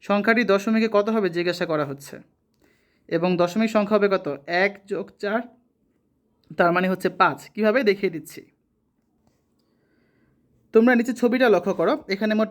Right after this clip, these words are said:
পাঁচটা ঘর আছে। আমরা আগে যদি বাইনারি হিসাবটা দেখাই, এগুলো হচ্ছে ক্রস, মানে শূন্য, এগুলো আমাদের কাজের না। এটা হবে এক, যেখানে শূন্য লিখে দেখাই, তাহলে তোমাদের সুবিধা হবে। শূন্য শূন্য এক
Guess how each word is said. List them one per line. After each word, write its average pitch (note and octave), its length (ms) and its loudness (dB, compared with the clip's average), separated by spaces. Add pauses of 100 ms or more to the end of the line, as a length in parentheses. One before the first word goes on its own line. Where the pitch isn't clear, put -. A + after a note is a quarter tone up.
পাঁচটা G3+ 260 -2 (100)
ঘর E3 100 2 (100)
আছে। A#3+ 160 -4 (260)
আমরা G#3+ 180 2
আগে A#3 180 -2
যদি A3+ 160 -4
বাইনারি G#3+ 300 2
হিসাবটা G#3+ 300 0
দেখাই, F#3 240 -2 (680)
এগুলো G#3+ 240 2
হচ্ছে B3 200 -4
ক্রস, G#3 260 2 (100)
মানে E3+ 120 -2 (140)
শূন্য, A3+ 280 0
এগুলো E3+ 180 2
আমাদের G3 220 -2
কাজের F3+ 300 0
না। C3+ 60 -4 (500)
এটা F3+ 240 -8
হবে F#3+ 140 0 (200)
এক, C4 80 0 (460)
যেখানে E3+ 240 -2
শূন্য A3+ 140 2 (120)
লিখে G#3 220 2
দেখাই, C#3+ 220 -8
তাহলে D3+ 180 -10
তোমাদের E3 240 -6
সুবিধা D#3+ 280 -4
হবে। D#3+ 140 -6 (1200)
শূন্য G#3 420 0 (300)
শূন্য G3+ 320 -2 (600)
এক G#3+ 100 -2